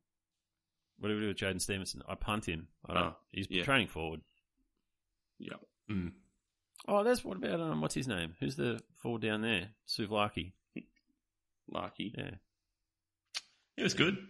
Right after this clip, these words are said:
Speaker 3: at points through the year.
Speaker 2: Hmm.
Speaker 1: Ben Traeger, is Dusty worth hanging on to in a keeper?
Speaker 2: You're the Frankston
Speaker 3: I think you're
Speaker 2: Old Boys owner
Speaker 3: rolling
Speaker 2: of him, mate.
Speaker 3: You're not gonna get a, a trade for him at this point.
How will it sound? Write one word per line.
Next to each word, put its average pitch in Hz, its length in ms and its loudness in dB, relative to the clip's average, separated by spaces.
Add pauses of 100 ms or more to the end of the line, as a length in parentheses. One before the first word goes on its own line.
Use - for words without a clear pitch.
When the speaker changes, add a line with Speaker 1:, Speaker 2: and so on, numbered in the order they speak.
(140)
Speaker 3:
at - 160 -4
points 95 420 0
through 95 160 -2
the 82 120 -6
year. 98 100 0
Speaker 2:
Hmm. 285 220 2 (800)
Speaker 1:
Ben 214 160 8
Traeger, 143 460 8
is 113 160 2
Dusty 147 340 4
worth 120 260 4
hanging 113 320 2
on 107 120 0
to 117 160 0
in 107 80 0
a 101 60 2
keeper? 156 580 6 (2250)
Speaker 2:
You're 107 260 -6
the - 60 -10
Frankston 101 420 -4
Speaker 3:
I 113 140 10
think 117 200 10
you're 95 80 10
Speaker 2:
Old 95 80 8
Boys 95 120 10
owner 98 100 8
Speaker 3:
rolling 92 100 8
Speaker 2:
of 92 100 0
him, 131 140 -2
mate. - 380 -6 (1000)
Speaker 3:
You're 127 120 2
not 151 120 4
gonna 135 120 6
get 95 180 8
a, 90 200 0 (100)
a 90 140 2 (200)
trade 87 380 2
for 82 180 -4
him 90 160 -4 (200)
at - 120 -12
this - 120 -4
point. 82 320 -8